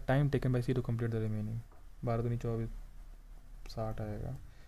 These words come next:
दस छक्का साठ, बारह पंचे छः दहाम, छः पाँच ग्यारह और दस इक्कीस। दो दिन काम किया, इक्कीस दूनी बयालीस काम हो गया, अट्ठारह काम बचा। अट्ठारह काम किसको करना है? सी को करना, अट्ठारह बटे दस, यानी कि नौ बटे पाँच,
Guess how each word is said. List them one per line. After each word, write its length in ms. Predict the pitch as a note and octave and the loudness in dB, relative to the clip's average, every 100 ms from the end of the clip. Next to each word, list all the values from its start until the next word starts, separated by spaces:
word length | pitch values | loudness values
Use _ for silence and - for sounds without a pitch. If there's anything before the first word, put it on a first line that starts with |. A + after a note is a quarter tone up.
| - - - | -16 -16 -4
दस 180 | B2+ - | -2 0
छक्का 240 | - A#2+ B2+ | -2 0 0
साठ, 200 | C3 B2 | 2 0
बारह 200 | B2 A#2+ | 2 0
पंचे 340 | B2 A#2+ B2+ B2 | 0 -2 -2 -4
छः 220 | - A#2 A2+ | -4 -2 0
दहाम, 340 | A2 G#2+ G#2+ | 0 0 -2
छः 220 | - B2 B2 | -2 0 2
पाँच 220 | B2+ A#2+ | 2 2
ग्यारह 300 | A#2 A2+ A#2+ A#2+ | 2 4 4 4
और 100 | A2+ | 2
दस 220 | C#3+ D#3 - | 2 0 0
इक्कीस। 600 | B2+ - - B2 A2 - - - - - - | -2 -2 -2 0 0 -2 -4 -6 -6 -8 0
दो 120 | C3 B2+ | 4 6
दिन 140 | C3 | 4
काम 200 | B2 A#2+ | 2 2
किया, 140 | A#2+ A2+ | 2 -2
इक्कीस 200 | - A#2+ | 0 2
दूनी 180 | B2+ C3 | 2 4
बयालीस 380 | A#2+ A2+ A#2 - | 2 2 0 0
काम 200 | A#2+ A#2 | 0 2
हो 100 | A#2 | 2
गया, 180 | B2+ D3 | 2 0
अट्ठारह 480 | C3+ - A#2 A2+ A#2+ | -2 -4 -2 0 2
काम 240 | A#2 A2 | 2 0
बचा। 240 | G#2+ - A2 | -2 -2 -4
अट्ठारह 320 | - A2+ A#2 | -2 0 0
काम 140 | A#2+ | 0
किसको 300 | B2 A#2+ A#2+ | 0 0 0
करना 260 | A#2+ B2 B2+ | 2 2 0
है? 200 | D#3+ - | -2 -4
सी 200 | - B2 | 0 0
को 120 | A2 A2 | 2 0
करना, 280 | G#2+ A2+ | -2 -2
अट्ठारह 340 | G#2 - A2 G#2+ | -4 0 0 0
बटे 220 | G#2+ A2 | -2 0
दस, 360 | A2+ G#2+ - - - - - - - - - - | 2 0 -2 -10 -14 -14 -14 -14 -16 -14 -14 0
यानी 160 | A#2 A2+ | 2 4
कि 220 | C#3 D#3 - | 2 0 2
नौ 140 | A#2+ A#2 | 4 4
बटे 220 | A2+ D3 D#3 | 4 0 0
पाँच, 320 | A2+ G#2+ - | 0 0 -4